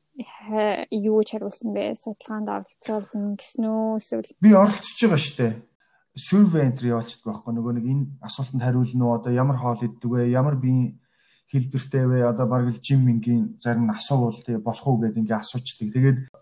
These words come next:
Speaker 2: одоо хорц уршил, моршил тэр мөр-, бүгдийг нь асуун. Дээрээс нь одоо Сибир энэ төр гээд миний юу ч өндөр байна шүү дээ. Тэ, жишээлбэл одоо D N A-гийн одоо хэсэг нь, тэ, энийг чи ашиглаад
Speaker 1: Мгм.
Speaker 2: ингээд нөгөө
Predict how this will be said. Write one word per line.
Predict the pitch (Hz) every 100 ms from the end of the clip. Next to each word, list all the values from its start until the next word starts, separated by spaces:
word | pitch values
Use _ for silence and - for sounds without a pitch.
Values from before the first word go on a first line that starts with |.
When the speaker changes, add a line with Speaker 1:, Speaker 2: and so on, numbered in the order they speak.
| _ -
Speaker 2:
одоо | 123 123 107
хорц | 120 127 -
уршил, | 120 - 123
моршил | 113 - -
тэр | - 131
мөр-, | 123 120
бүгдийг | 107 127 120 131
нь | 107
асуун. | - 135 120
Дээрээс | 147 180 -
нь | 139
одоо | 127 131 120 - - _ _ _ _ _ _ -
Сибир | - 139 151 135
энэ | 120 107
төр | 120
гээд | 123
миний | 120 127 131 123
юу |
ч | 110 123
өндөр | 113 104 127 131 139
байна | 160
шүү | - 110
дээ. | 107 113
Тэ, |
жишээлбэл | - 123 110 110 110
одоо | 107 110 107 -
D | 135 127
N | 123
A-гийн | 113 117 107 104
одоо | 104 101 _ _
хэсэг | - 127 - 135
нь, | 107
тэ, | 135 156 - - _ _ 143
энийг | 165 151
чи | 143
ашиглаад | 117 - - 262 123
Speaker 1:
Мгм. | 120
Speaker 2:
ингээд | 117 123 113
нөгөө | 226